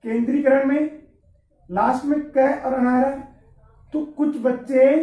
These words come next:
जब भी करण आता है वो शब्द के साथ में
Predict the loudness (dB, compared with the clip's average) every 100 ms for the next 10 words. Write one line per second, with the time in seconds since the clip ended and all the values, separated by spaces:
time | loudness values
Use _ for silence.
0 | -4 -14 _ _ _ -6 -4 0 2 2
1 | 2 2 0 -2 -6 -8 -12 -20 _ _
2 | _ _ _ 0 2 2 -2 -2 -2 -2
3 | -2 0 -2 -2 0 2 2 -2